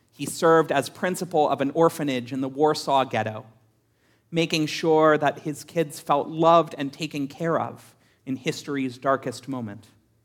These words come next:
When given the opportunity to rescue himself multiple times,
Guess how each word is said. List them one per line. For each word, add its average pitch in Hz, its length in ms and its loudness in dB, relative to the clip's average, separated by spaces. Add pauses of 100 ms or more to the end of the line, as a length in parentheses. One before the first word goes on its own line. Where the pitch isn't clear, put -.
(1080)
When 139 180 -2
given 165 320 0
the 156 140 -4
opportunity 151 840 -2
to 151 120 -8
rescue 156 540 0
himself 135 580 0
multiple 165 680 0
times, 120 800 -12